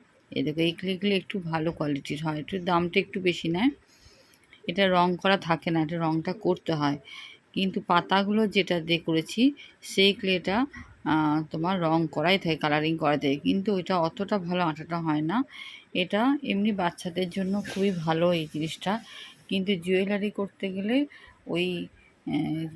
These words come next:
সাদা রঙের ক্লেটাই বেশি ভালো। তা পাতাটা করানোর জন্য আমি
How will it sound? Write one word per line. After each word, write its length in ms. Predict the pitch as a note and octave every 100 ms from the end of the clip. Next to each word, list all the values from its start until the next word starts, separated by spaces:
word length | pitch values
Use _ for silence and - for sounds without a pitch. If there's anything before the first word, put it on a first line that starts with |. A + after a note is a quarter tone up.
| -
সাদা 360 | - F3+ E3+ F#3
রঙের 260 | F#3+ F#3+ F3
ক্লেটাই 340 | F3+ E3+ A3+
বেশি 300 | F#3+ E3+ -
ভালো। 300 | D#3+ E3 B2+ A#2 - _ - - - -
তা 60 | G3 -
পাতাটা 400 | F3+ G3 F#3+ G3
করানোর 460 | G3 F#3 F#3 F#3+ F3
জন্য 220 | F#3 F#3
আমি 260 | F#3 E3+